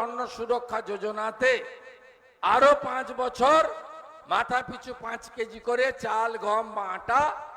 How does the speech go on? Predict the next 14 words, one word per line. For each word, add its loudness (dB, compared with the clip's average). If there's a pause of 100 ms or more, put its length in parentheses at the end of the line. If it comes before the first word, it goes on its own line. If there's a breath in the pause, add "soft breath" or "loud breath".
(480)
এই 2 (120)
কর্মসূচি -2 (140)
চালু -6 (140)
থাকবে। -6 (1500)
নরেন্দ্র 4 (140)
মোদীজি -4 (120)
বলেছেন, -2 (920)
সত্তরের 4 (120)
বেশি -10 (140)
বয়স 0 (140)
হলে 6 (1400)
সমস্ত 0 (220)
প্রবীণ -4 (120)
প্রবীণা, 0